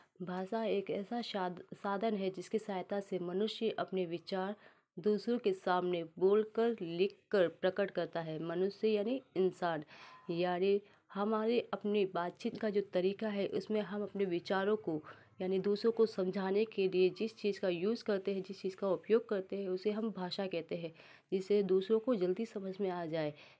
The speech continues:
यानी जिसकी सहायता से मनुष्य अपने विचार दूसरों को बोलकर या लिखकर भी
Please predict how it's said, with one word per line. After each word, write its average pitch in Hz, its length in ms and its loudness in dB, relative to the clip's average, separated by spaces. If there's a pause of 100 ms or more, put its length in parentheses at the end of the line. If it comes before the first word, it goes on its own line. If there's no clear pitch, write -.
(100)
यानी 185 180 2
जिसकी 190 280 0
सहायता 190 380 -2
से 196 160 -2
मनुष्य 185 420 -2
अपने 190 240 0
विचार 185 460 -2
दूसरों 180 280 -2
को 202 200 4
बोलकर 190 460 2
या 220 160 2
लिखकर 180 340 0
भी 262 180 -2